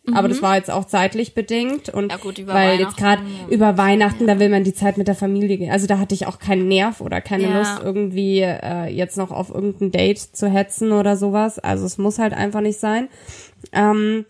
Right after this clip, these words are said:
Speaker 1: aber jetzt, so im neuen Jahr, denk ich mir, wieso nicht? Äh,
Speaker 2: Neues Jahr, neues Glück, oder? Sagt man doch.
Speaker 1: Ja, ja. Wobei, mir ist grad eingefallen, kannst du dich noch dran erinnern? Ich hatte letztes,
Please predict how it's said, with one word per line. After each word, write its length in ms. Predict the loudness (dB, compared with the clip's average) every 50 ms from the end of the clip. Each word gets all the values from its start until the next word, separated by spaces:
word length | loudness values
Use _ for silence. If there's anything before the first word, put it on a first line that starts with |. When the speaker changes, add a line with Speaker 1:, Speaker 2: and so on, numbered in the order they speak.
| -14 -20 -20 _ _
Speaker 1:
aber 180 | -2 0 0 2
jetzt, 460 | 2 2 0 0 -2 -4 -8 -8 -10 -14 -14 -6
so 140 | 0 2 2 2
im 220 | 2 2 0 2
neuen 280 | 4 4 4 4 2 2
Jahr, 280 | 0 0 2 2 2 2
denk 220 | 0 0 0 -2
ich 120 | -2 -2
mir, 360 | -2 0 2 2 2 0 -2 -6 -10 -18 -20 _ _ _ _ _ _ _ _ _ _ _ _ -18 -10
wieso 460 | -6 -4 0 2 2 2 2 2 2
nicht? 460 | 4 4 2 0 0 -4 -12 -16 -10 -6
Äh, 40 | -4 -2 0 0 0 0
Speaker 2:
Neues 120 | 0 0 -2
Jahr, 140 | -2 -4 -6
neues 300 | -6 -6 -6 -6 -8 -8
Glück, 260 | -10 -12 -14 -10 -10
oder? 160 | -8 -4 -4 -4 -4 -6 _ -16
Sagt 260 | -14 -14 -14 -12 -12
man 120 | -12 -12 -10
doch. 180 | -12 -10 -4 -2
Speaker 1:
Ja, 280 | 0 0 0 0 -2 -8 -14 -20 -20 _ _ -10
ja. 100 | -10 -10 -10 -10 -8 -8 -6 -6 -6 -2 0
Wobei, 440 | 2 2 2 2 2 2 2 2 2 2
mir 200 | 2 4 4 2
ist 140 | 0 0
grad 220 | 0 0 0 2 2
eingefallen, 720 | 2 2 2 2 2 0 0 0 0 2 2 2 0 -2 -2
kannst 300 | -2 -2 -2 -2 -2 -2
du 20 |
dich 160 | -2 -2 0
noch 140 | -2 -2 -4
dran 220 | -4 -4 -2 -2
erinnern? 300 | -2 -2 0 0 0 -2 -2
Ich 160 | -4 -6 -6
hatte 320 | -6 -4 -2 -2 -2 -2 -4 -6 -14 -20 -20 -20 _ _ _ _ _ _
letztes, 560 | -2 2 2 4 2 2 -2 -6 -8 -10 -12